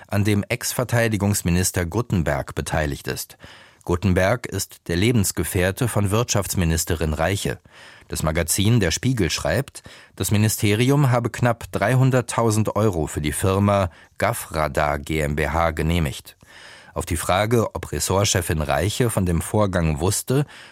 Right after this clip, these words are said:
habe das Ministerium klare Antworten vermieden. Die Förderung erfolgte demnach über das sogenannte Zentrale Innovationsprogramm Mittelstand. Das Ministerium betont, es habe in dieser Sache keinen direkten Kontakt zu dem Start-up gegeben.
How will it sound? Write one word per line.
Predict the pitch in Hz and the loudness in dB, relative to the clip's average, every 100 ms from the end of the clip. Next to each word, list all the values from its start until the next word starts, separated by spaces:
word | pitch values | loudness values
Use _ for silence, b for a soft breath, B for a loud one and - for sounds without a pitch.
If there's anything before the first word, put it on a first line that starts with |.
| B | B
habe | 123 113 | 0 2
das | 110 110 | 0 2
Ministerium | 101 101 - 101 98 107 104 107 | 2 2 0 0 0 2 2 2
klare | - - 80 117 123 - | -2 0 0 0 0 0
Antworten | 104 117 107 104 107 104 | 0 0 2 2 2 0
vermieden. | - 98 110 110 73 - _ B B B B B | 0 0 0 -2 -6 -8 _ B B B B B
Die | 85 | -2
Förderung | - 143 135 85 113 | 2 2 4 2 2
erfolgte | 120 87 113 110 120 - 123 | 2 0 2 0 0 -2 -2
demnach | 87 90 110 123 120 | 2 2 2 2 0
über | 90 98 | -2 0
das | 95 92 | 0 -2
sogenannte | 82 98 104 104 98 - 101 | -2 -2 2 2 2 0 -2
Zentrale | - 85 82 - 90 110 113 | -2 -2 -2 -2 0 2 2
Innovationsprogramm | 92 98 95 - - 101 113 - 95 85 85 80 | 0 0 0 -2 -2 0 -2 -4 -6 -2 0 2
Mittelstand. | 87 - 98 - 73 62 - B B B B B | 0 0 -2 -2 -4 -6 -14 B B B B B
Das | 80 82 | -6 -2
Ministerium | 80 78 - 82 87 107 113 | 0 0 -2 -2 2 2 2
betont, | 92 - 98 120 127 B B B | 0 -2 0 0 0 B B B
es | 98 | -4
habe | 120 113 123 | 0 2 2
in | 110 | 2
dieser | 98 107 123 | 2 2 2
Sache | 107 113 - 113 | 2 0 -2 -4
keinen | - 98 120 131 | -2 0 2 2
direkten | 123 104 110 - - | 2 0 -2 -4 -4
Kontakt | 92 92 80 98 95 - | -2 -2 -2 -4 -4 -6
zu | - | -6
dem | 78 78 | -2 -2
Start-up | - 80 76 - 69 - | -2 -2 -2 -4 -6 -6
gegeben. | 71 78 73 67 | -6 -4 -4 -4